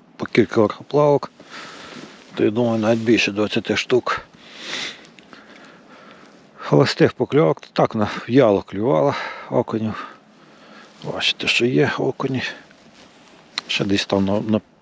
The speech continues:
три штуки на одній лунці ще є окуні, треба забрати. Та й такий улов. Окуні підуть на уху, а з верхоплаву зроблю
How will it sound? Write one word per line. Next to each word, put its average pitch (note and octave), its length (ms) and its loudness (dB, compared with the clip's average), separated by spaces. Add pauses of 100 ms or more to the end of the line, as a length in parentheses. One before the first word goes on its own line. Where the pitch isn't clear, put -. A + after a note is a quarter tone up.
(760)
три G#2+ 180 6
штуки - 380 0
на G2+ 100 2
одній G2 200 2
лунці F#2 360 -4
ще - 180 -2
є F2+ 100 -6
окуні, E2+ 360 -8
треба F#2+ 200 -4
забрати. G2 460 -4 (800)
Та B2+ 100 2
й B2 40 8
такий - 260 2
улов. G2+ 300 4 (2500)
Окуні B2 380 0
підуть A2 360 -4
на C3 120 0
уху, G3+ 400 0
а B2+ 160 0
з G#2+ 60 -6
верхоплаву B2 540 -2
зроблю G#2+ 380 -2